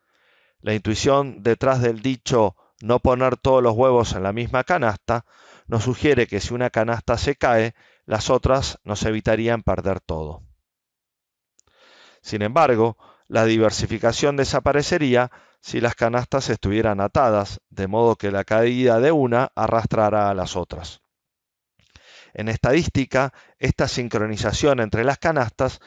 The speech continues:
se mide mediante la correlación, que va de menos uno a uno. En términos de retornos de acciones, una correlación de uno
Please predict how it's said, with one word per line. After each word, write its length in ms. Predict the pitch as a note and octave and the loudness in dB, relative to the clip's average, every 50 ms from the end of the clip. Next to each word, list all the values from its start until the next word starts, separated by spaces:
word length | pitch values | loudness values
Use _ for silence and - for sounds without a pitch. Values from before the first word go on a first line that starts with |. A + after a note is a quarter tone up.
| - - - - _ | -20 -20 -20 -20 _
se 200 | - - - A#2 | -8 -4 -2 -2
mide 280 | A2+ B2+ C#3+ D3+ D3+ C#3+ | -2 0 0 2 2 2
mediante 480 | B2+ A#2+ A#2+ B2 B2 B2 B2 - A#2+ A#2 | 2 2 2 2 2 0 0 0 -2 0
la 160 | A2+ A2+ A2 | 2 0 0
correlación, 1000 | _ - C#3+ C#3 C#3 C3+ C3 A#2 G#2+ G#2 G#2 - - C#3+ A2 F#2 E2+ D#2 - _ _ _ _ _ _ _ _ | _ 0 2 2 2 4 2 2 2 0 0 2 2 2 2 0 -2 -8 -16 _ _ _ _ _ _ _ _
que 160 | - G#2+ G#2+ | -2 0 2
va 280 | A2+ A#2+ A#2 A2 G2 - - | 4 4 4 2 2 -2 -6
de 240 | - F2+ F#2+ G#2 | -10 -6 -6 -4
menos 380 | G#2 G#2+ A2 A#2+ C#3 C#3 - - | -4 -2 -2 -2 -2 -2 -2 -2
uno 460 | D3 C3+ B2 A#2+ A#2+ B2 B2 - - _ | -2 -2 0 0 -2 -2 -4 -6 -12 _
a 160 | - G#2 G2 | -4 -2 -2
uno. 380 | F#2+ F#2+ F#2 F2 D#2 D#2 D2+ C#2 - - - - _ _ _ _ _ _ _ _ _ _ _ _ | -2 -2 -2 -6 -6 -8 -10 -12 -12 -16 -20 -20 _ _ _ _ _ _ _ _ _ _ _ _
En 180 | - G#2 G#2 G2 | -10 -8 -6 -2
términos 480 | - C#3+ C#3 C3+ C3+ C3 B2 A#2+ A2+ | 0 0 0 2 0 0 2 2 2
de 100 | A#2 G#2+ | 2 2
retornos 520 | G2+ G2+ G#2 G#2 - C#3 C3 A#2 A#2+ A2 G#2+ | 2 0 0 0 0 0 0 0 0 0 0
de 80 | G#2+ | -2
acciones, 640 | G#2 - - - F3+ E3+ C#3+ A#2 A2 A2+ A#2+ - - - _ _ _ - - - _ - | -4 -4 -2 2 2 4 4 2 0 -2 -4 -6 -8 -12 _ _ _ -20 -20 -20 _ -6
una 240 | D3 C3+ C#3+ D#3 C#3 | -4 0 0 0 0
correlación 600 | - D3 C3 B2+ B2 A#2+ B2 - - C#3 B2 A#2 | 0 0 0 2 2 2 2 2 2 0 0 2
de 80 | B2 | 4
uno 400 | C#3+ E3 E3 D3 C3 C3 C#3 C#3+ | 4 4 4 2 2 0 0 -2